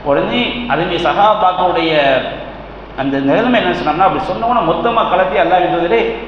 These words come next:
"நான் இதை இறைவனுக்காக தந்து ஜக்காத்தை கொடுத்தா போதும், ஆனால் மறுமை நரகத்துடைய இரண்டு வளையங்கள்" என்று சொன்னதோடு அவங்க அதை கண் முன்னால் நரகத்தில் கொண்டு வந்து அவங்க சிந்தித்தார்கள். அப்படியே கலட்டி கொடுத்து, "இந்த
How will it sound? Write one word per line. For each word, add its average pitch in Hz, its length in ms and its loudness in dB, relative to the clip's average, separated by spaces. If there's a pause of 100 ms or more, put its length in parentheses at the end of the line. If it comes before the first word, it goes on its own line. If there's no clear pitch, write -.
(360)
"நான் 147 140 0
இதை 151 240 2
இறைவனுக்காக 165 520 2
தந்து 139 220 0
ஜக்காத்தை 240 440 2
கொடுத்தா 254 280 2 (100)
போதும், 226 720 0 (320)
ஆனால் 254 420 0 (440)
மறுமை 269 640 0
நரகத்துடைய 294 580 2
இரண்டு 254 320 2
வளையங்கள்" 285 500 2
என்று 233 300 2
சொன்னதோடு 240 420 4
அவங்க 226 320 2
அதை 196 260 0
கண் 254 240 0
முன்னால் 269 400 2 (360)
நரகத்தில் 226 760 0
கொண்டு 247 240 2
வந்து 240 220 4
அவங்க 208 240 0
சிந்தித்தார்கள். 220 540 2
அப்படியே 208 280 2
கலட்டி 180 380 0
கொடுத்து, 175 440 -2 (280)
"இந்த 165 220 2